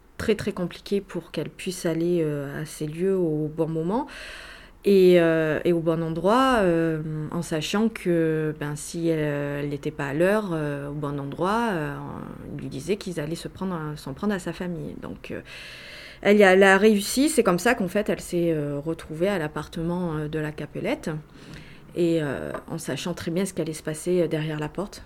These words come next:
c'est-à-dire qu'elle allait, euh, sûrement rencontrer des hommes qu'elle connaissait pas et qu'elle allait devoir, euh, se plier à leur volonté. Donc une fois de plus, elle a été vo-, violée pendant toute une après-midi par deux hommes.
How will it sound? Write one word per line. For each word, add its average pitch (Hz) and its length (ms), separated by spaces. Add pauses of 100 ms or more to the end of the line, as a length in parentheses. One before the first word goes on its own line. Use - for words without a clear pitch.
c'est-à-dire 151 720
qu'elle 139 640
allait, 151 360
euh, 139 80
sûrement 165 640
rencontrer 147 380
des 160 160
hommes 160 120
qu'elle 147 180
connaissait 151 400
pas 190 320
et 156 80
qu'elle 143 220
allait 147 260
devoir, 165 420
euh, 147 60 (540)
se - 160
plier 175 380
à 190 80
leur 170 160
volonté. 175 560 (420)
Donc 156 300
une 160 100
fois 160 160
de 156 60
plus, 190 240
elle 160 120
a 143 100
été 143 200
vo-, 156 280
violée 180 440 (240)
pendant 147 200
toute - 280
une 170 120
après-midi 160 480
par 175 200
deux 160 260
hommes. 240 200